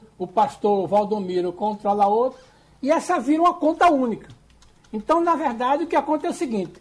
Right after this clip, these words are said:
é uma, uma contribuição geral que as pessoas dão de bom grado.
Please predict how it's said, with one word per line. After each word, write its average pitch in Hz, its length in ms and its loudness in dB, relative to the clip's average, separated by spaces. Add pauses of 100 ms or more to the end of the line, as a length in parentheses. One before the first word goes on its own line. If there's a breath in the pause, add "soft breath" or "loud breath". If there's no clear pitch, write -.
é 240 160 2
uma, 240 520 0
uma 160 380 -2
contribuição 285 880 -2
geral 196 640 0 (420 soft breath)
que - 80 -6
as 320 120 0
pessoas 269 480 0
dão 269 200 0
de 294 80 -2
bom 302 220 2
grado. 190 340 2